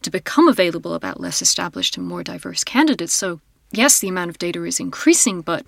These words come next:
at present there's still a lot of information about diverse candidates we simply don't know.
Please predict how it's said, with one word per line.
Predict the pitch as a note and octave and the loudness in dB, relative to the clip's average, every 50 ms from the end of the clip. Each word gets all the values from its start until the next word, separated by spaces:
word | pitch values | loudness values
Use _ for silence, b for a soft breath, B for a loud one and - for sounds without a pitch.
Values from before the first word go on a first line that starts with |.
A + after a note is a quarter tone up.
| _ _ - | _ _ -2
at | G#3 G3+ _ | -2 -2 _
present | - - D4+ D#4 C4 G3 | 4 4 4 4 2 0
there's | - F#3+ F3+ | -4 -2 -2
still | - - - A#3 G3+ | -2 0 0 -2 -2
a | F#3 F3+ | -2 -4
lot | F3 E3+ | -4 -6
of | E3 | -6
information | E3+ E3 E3+ - F3 F3 F3+ F3+ - - | -8 -12 -10 -8 -8 -4 -2 -2 -2 -2
about | F3+ E3+ F3+ - - | -2 -6 -8 -8 -8
diverse | - E3+ D#3 E3 D#3+ - | -10 -10 -8 -4 -2 -2
candidates | - - G#3 B3 C4+ C4+ - - - - | -2 2 2 2 2 2 0 -4 -4 -2
we | G3 | 0
simply | F#3 - - F3+ - - E3+ | 0 0 0 -2 -6 -10 -10
don't | D#3+ - D#3+ - - | -8 -8 -8 -8 -8
know. | - F3 A3 C#4 G#3+ D3+ | -4 -2 -2 -2 -2 -4